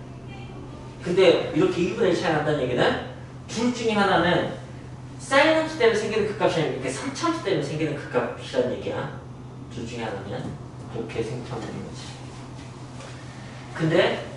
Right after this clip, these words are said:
방금 이제 이거 지금 삼 차함수 최고 차계수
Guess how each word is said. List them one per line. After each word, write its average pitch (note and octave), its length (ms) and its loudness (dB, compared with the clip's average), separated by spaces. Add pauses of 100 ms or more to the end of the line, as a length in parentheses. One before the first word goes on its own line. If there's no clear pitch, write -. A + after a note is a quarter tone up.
(1040)
방금 E3 320 2
이제 D3 520 2 (1500)
이거 C#3+ 340 2
지금 - 340 -6
삼 F#3+ 140 -4
차함수 G3+ 200 -4
최고 A3+ 180 6
차계수 E3 680 0